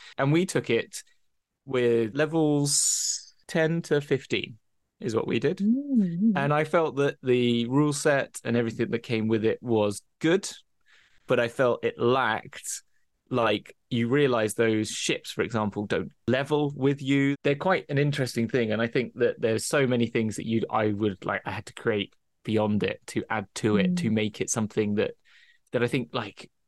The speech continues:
Speaker 1: all they offered you was background information. There was an adventure, which we didn't use, but I think the sort of campaign book, I think should have been twice as long and had so much more, like, what you can do with your ship.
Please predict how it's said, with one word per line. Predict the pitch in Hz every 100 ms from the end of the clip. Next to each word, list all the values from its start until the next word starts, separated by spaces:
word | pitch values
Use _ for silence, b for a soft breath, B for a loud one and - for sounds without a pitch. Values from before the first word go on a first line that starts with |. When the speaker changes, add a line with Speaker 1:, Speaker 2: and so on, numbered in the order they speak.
| _
Speaker 1:
all | 180 190
they | 160
offered | 156 143 110
you | 107 101
was | 104 104
background | - 135 - 123 107
information. | 104 - 104 98 101
There | 107
was | 113 123
an | 147
adventure, | 147 107 85 117 139 143 -
which | 127 -
we | 117
didn't | 107 101
use, | 101 107 139
but | 131 110
I |
think | 113 139 107 -
the | 113
sort | - 113
of | 107
campaign | - 151 143 135 131 117
book, | - - - B B B -
I | 117
think | 131 113
should | - 117
have | 101
been | 113 113
twice | - 160 170 147
as | 117
long | 120 110
and | 107
had | 110 107
so | - - - 151 151 160
much | 147 127 -
more, | 127 120 113
like, | 113 110 - B B B _
what | 131 185
you | 156
can | 143 127
do | 131 127
with | 117 110
your | 110
ship. | - 117 110 -